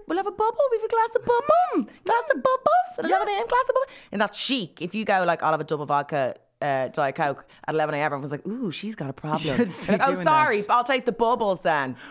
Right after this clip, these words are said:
Speaker 2: We had a hen party this weekend.
Speaker 1: Mm.
Speaker 2: You know, five people, smallest hen party in the world. And it was just code for get five bottles of Prosecco
Speaker 1: Mm.
Speaker 2: over to the table. Let's see how it goes.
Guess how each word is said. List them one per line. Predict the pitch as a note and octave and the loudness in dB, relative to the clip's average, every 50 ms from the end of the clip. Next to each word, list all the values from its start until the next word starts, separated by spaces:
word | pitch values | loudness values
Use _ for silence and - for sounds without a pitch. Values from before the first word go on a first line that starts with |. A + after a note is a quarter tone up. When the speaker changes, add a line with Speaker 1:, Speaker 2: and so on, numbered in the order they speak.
| - F#3+ - | -18 -12 -6
Speaker 2:
We | E3+ F3 G3 G3+ G#3+ | -4 -2 -2 0 0
had | A3+ G3+ F3+ E3+ E3 E3 D#3+ D3+ - - - - | 0 0 0 0 0 0 -2 -4 -10 -14 -8 -4
a | D3 D3 D3 D3 | -2 0 0 0
hen | C#3+ E3 F3+ F#3+ G3+ | 0 0 -2 -2 -2
party | G3 D#3+ C#3 C3 C3+ B2+ | -2 -2 -2 -2 -4 -4
this | A#2+ C3 A#2 - | -6 -6 -6 -6
weekend. | C3+ A2+ C3+ B2+ A#2+ A2+ B2 - - - | -6 -4 -2 -4 -4 -6 -8 -14 -14 -14
Speaker 1:
Mm. | C3 C3 C3 C3 C3+ D3+ - _ _ - | -10 -8 -8 -8 -10 -12 -16 _ _ -10
Speaker 2:
You | - D3+ | -10 -10
know, | B2+ - | -8 -6
five | - D#3+ D3+ D3+ - | -4 -2 -2 -2 -2
people, | - D3+ B2+ - C#3+ C#3 B2 A2+ - | -6 -6 -4 -4 -4 -4 -4 -8 -10
smallest | - - D3+ D3 D3+ D3 | -6 -4 -2 -2 -2 -2
hen | - C#3+ C3+ | -4 -4 -2
party | C#3 C3+ C3+ C3+ C#3 C#3 | -2 -4 -4 -4 -4 -4
in | C3 | -4
the | C#3 | -4
world. | C3+ C3+ C3 B2+ B2 A#2+ - _ - - - - - _ - | -4 -4 -4 -4 -6 -8 -14 _ -20 -20 -20 -20 -16 _ -4
And | D3+ C#3+ D3+ | -4 -2 -2
it | F3 | -4
was | - C#3+ C#3 A#2+ | -4 -6 -8 -6
just | - - D#3+ C3+ A#2+ A#2 - - - - - - | -4 -4 -4 -4 -4 -6 -14 -20 -18 -18 -16 -10
code | - D3+ C#3 C3 C3+ C3 | -6 -4 -4 -4 -4 -6
for | - - C#3 B2+ C3 B2 A2+ A2+ - - _ _ _ _ _ _ - | -4 -4 -4 -2 -2 -4 -6 -8 -12 -20 _ _ _ _ _ _ -12
get | - B2+ A#2 A#2+ _ _ _ _ _ | -10 -10 -10 -12 _ _ _ _ _
five | _ - C#3 B2+ A#2+ A#2 | _ -8 -6 -6 -6 -6
bottles | - B2+ - B2 A2+ | -8 -10 -10 -12 -16
of | A2+ | -16
Prosecco | - A#2 A#2+ B2 A#2 - B2+ A#2+ | -14 -10 -10 -10 -8 -8 -8 -6
Speaker 1:
Mm. | C#3+ C3 B2+ B2+ B2 A#2+ | -4 -4 -2 -2 -4 -4
Speaker 2:
over | B2 C#3+ C3+ B2 C3 | -4 -4 -4 -4 -8
to | B2+ - | -10 -8
the | C#3+ | -10
table. | B2+ A2 B2+ B2+ B2 B2 B2+ A#2 - - | -8 -6 -6 -6 -6 -6 -10 -10 -10 -8
Let's | C#3+ C3 - - | -8 -8 -8 -8
see | D3 B2+ | -8 -6
how | B2 B2 | -6 -6
it | A#2+ | -6
goes. | - C3+ B2+ B2+ B2 A#2+ - | -6 -6 -6 -6 -8 -10 -16